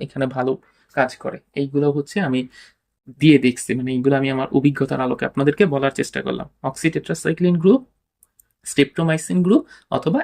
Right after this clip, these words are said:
amoxicillin গ্রুপ। এছাড়াও আর কোন কোন ড্রাগগুলো আপনারা এখানে ব্যবহার করতে পারেন? বুঝতেই পারতেছেন এখানে আমরা সবসময় অ্যান্টিবায়োটিকের সাথে একটা অ্যান্টিহিস্টামিনিক ড্রাগ ব্যবহার করে থাকি। তো phenyramine মিলেট গ্রুপের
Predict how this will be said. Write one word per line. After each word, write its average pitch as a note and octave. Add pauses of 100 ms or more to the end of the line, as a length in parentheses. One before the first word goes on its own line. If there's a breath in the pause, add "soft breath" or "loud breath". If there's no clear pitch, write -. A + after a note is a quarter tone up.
(100)
amoxicillin C3
গ্রুপ। - (520)
এছাড়াও A#3 (160)
আর D#3+ (120)
কোন G3+
কোন F3+
ড্রাগগুলো C3+
আপনারা D3+
এখানে G3+
ব্যবহার C#3
করতে -
পারেন? A#2 (220)
বুঝতেই D3+
পারতেছেন C3
এখানে B2+ (220)
আমরা C3+
সবসময় C3
অ্যান্টিবায়োটিকের C#3
সাথে C3
একটা -
অ্যান্টিহিস্টামিনিক C3+
ড্রাগ B2
ব্যবহার C3
করে A#2+
থাকি। - (500 soft breath)
তো C3 (100)
phenyramine E3
মিলেট D3+ (120)
গ্রুপের C#3+